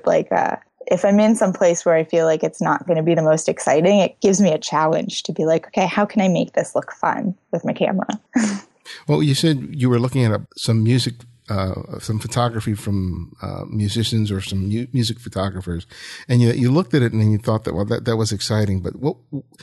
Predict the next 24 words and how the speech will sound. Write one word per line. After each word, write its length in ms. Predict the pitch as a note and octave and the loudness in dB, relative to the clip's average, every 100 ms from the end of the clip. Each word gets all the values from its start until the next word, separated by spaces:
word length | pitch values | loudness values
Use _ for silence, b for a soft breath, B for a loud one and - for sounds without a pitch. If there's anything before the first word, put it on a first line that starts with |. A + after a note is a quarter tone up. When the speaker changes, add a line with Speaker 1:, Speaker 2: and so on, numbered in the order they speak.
| B B B | B B B
Speaker 2:
can 160 | - D#3 | 2 4
you 100 | A3 | 2
sort 200 | C#3 E3+ | 0 0
of 100 | A#2+ | 0
quantify 540 | - B2+ C#3+ C#3 C3 A2 | 0 2 2 2 0 2
what 180 | A2 C#3+ | 0 0
it 80 | |
was 240 | A#2 A#2 B2 | 2 0 2
about 300 | A#2+ A2 A2+ | 0 -2 0
those 200 | G#2+ G#2 | -2 -2
photographs 580 | - A2 A#2+ B2+ C3 - | -2 -2 2 0 0 0
that 180 | - A#2 | -4 0
really 260 | A#2 A#2 | 2 2
sort 280 | A2 - A2+ | -2 -4 -2
of 60 | A2+ | -4
spurred 340 | - A2+ A#2 | 0 0 2
your 120 | A2 | 0
interest? 380 | F#2 A2 C3+ - | 0 -2 -2 -2
What 200 | C3+ - | -2 -2
was 320 | B2 C3+ C3 - - - | 0 0 0 -6 -12 -2
it? 200 | G#2 - | -2 0
Was 220 | G#2+ G#2+ | -2 0
it 200 | G#2+ - | -2 -2
that, 140 | G2+ | -6